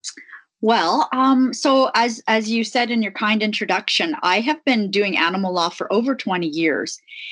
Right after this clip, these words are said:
And, um, part of that is being a bit of an ambassador to,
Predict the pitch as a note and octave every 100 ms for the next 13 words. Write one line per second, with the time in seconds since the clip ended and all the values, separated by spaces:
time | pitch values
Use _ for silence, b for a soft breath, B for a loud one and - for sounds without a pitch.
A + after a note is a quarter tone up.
0 | B - F#3+ G3 G3+ G3+ G3 - G3+ F#3+
1 | F#3 F3 F3+ A#3 A#3+ C#4+ G3+ F3 F3 -
2 | F#3 F3+ F3 F3 - G#3+ G#3+ G#3+ - F3+
3 | B3+ F4+ D#4 A#3+ F#3 F3 C#4+ - A3 C#3
4 | - -